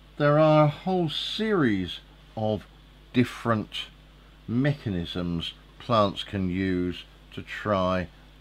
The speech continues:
and get their nitrates other than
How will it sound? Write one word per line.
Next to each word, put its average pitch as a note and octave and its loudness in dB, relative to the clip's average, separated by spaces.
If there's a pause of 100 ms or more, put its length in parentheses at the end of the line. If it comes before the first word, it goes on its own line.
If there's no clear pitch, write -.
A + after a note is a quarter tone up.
and F2 -4 (380)
get - -4 (760)
their F2+ -2
nitrates E2 -6 (460)
other E2+ 4 (320)
than E2 -2